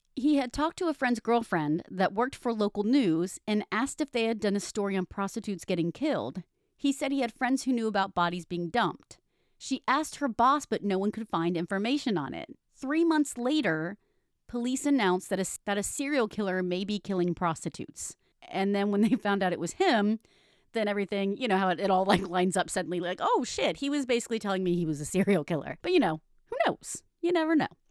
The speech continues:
While he was being interviewed at home, he didn't like them touching his cat,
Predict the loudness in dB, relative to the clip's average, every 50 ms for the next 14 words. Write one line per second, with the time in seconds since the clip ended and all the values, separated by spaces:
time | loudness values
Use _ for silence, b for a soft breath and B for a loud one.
0 | _ -10 -2 2 4 4 4 4 4 2 2 2 0 -2 -2 -4 -2 0 2 2
1 | 2 2 2 2 0 -4 _ -2 0 0 0 0 0 2 2 4 4 2 0 0
2 | 2 2 4 4 6 4 4 4 2 0 -4 _ _ -10 -4 -4 -2 -2 -2 -2
3 | -2 0 2 4 4 4 2 0 0 -2 0 0 0 -2 -2 0 0 0 0 0
4 | 0 0 0 0 0 -4